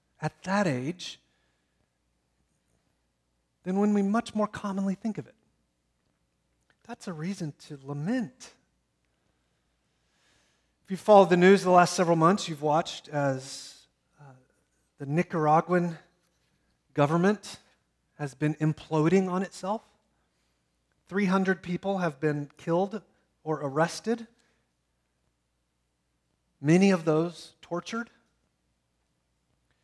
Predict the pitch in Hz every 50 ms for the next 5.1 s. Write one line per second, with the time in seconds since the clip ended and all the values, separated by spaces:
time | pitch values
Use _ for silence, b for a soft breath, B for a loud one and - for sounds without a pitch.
0 | _ _ _ _ _ 147 156 185 214 233 226 - - 143 190 180 185 185 - -
1 | - 175 165 165 165 147 - _ _ _ _ _ _ 151 156 180 180 185 170 156
2 | 156 165 180 196 196 196 214 208 202 - - - - - _ - - - 160 156
3 | 170 185 196 196 196 202 202 190 - - - _ _ _ _ _ _ _ _ _
4 | _ _ _ _ _ _ _ _ 135 135 147 165 190 - - 147 131 131 135 170
5 | 220 220